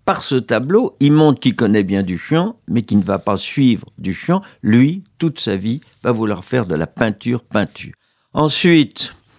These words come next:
grande amitié, il peut pas travailler seul, donc il retrouve dans l'Allemagne de l'Ouest. Il a été très frappé par son passage dans l'Allemagne de l'Ouest, parce qu'il est un peu isolé, il a quitté sa famille,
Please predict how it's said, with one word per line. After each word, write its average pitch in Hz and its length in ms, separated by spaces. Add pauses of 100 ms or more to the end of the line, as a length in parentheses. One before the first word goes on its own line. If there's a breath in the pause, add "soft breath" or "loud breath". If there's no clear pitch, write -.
(120)
grande 139 280
amitié, 123 600
il 117 140
peut 151 180
pas 196 140
travailler 131 460
seul, 92 400
donc 117 280
il 131 80
retrouve 143 520
dans 101 120
l'Allemagne 107 420
de 107 100
l'Ouest. 110 380 (360 soft breath)
Il 139 160
a 156 40
été 165 220
très 165 200
frappé 156 420
par 104 160
son 110 180
passage 107 500
dans 107 120
l'Allemagne 98 420
de 101 100
l'Ouest, 131 440
parce 98 180
qu'il 113 300
est 107 180
un 104 100
peu 101 180
isolé, 127 420
il 101 140
a 101 60
quitté 98 280
sa 92 160
famille, 123 460